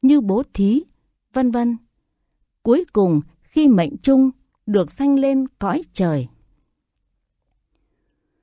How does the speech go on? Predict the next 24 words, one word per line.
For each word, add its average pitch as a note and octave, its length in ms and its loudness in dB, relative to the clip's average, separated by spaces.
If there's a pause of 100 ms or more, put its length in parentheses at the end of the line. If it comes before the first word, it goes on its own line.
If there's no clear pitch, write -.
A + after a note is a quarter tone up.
(200)
Sau - 240 -2
khi C#4 180 0
thuyết - 420 -4
pháp - 260 -6
thoại F#3 280 -4
này D#3+ 280 0
xong, A#3+ 360 -4 (540)
bậc G#3 280 0
đạo F#3+ 200 -4
sư C#4+ 320 0 (180)
giảng F3 420 0 (180)
các D#4+ 260 -6
sự - 340 -4
thật. D#3 200 -4 (920)
Cuối B3+ 280 2
bài F3 240 -2
giảng D3 320 -2
ấy, G3 360 -6 (500)
vị G3+ 240 -2
tỷ F3 280 -2
kheo C4+ 360 -2 (100)
hay D4 200 0
phẫn - 320 -4
nộ - 280 0